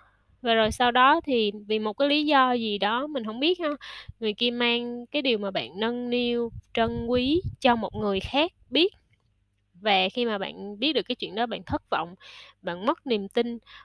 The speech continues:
hoặc là giả sử sẽ có những cái hệ lụy như là sẽ tạo ra được những, những cái, à, drama hoặc là làm kịch hóa cái cuộc sống của nhau.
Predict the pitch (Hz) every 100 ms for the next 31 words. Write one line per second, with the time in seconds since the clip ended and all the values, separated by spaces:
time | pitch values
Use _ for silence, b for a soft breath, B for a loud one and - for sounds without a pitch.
0 | _ - - 208 185 202 190 185 190 -
1 | 180 233 214 196 247 247 214 269 240 190
2 | 175 196 185 196 220 233 233 214 185 185
3 | 214 - - 190 220 202 165 190 - _
4 | 196 180 240 269 277 277 B B - 180
5 | - 226 233 240 226 196 185 185 180 175
6 | 185 - 180 - _ _ 196 180 - 208
7 | - - 233 247 302 - 180 - 220 262
8 | 294 226 233 214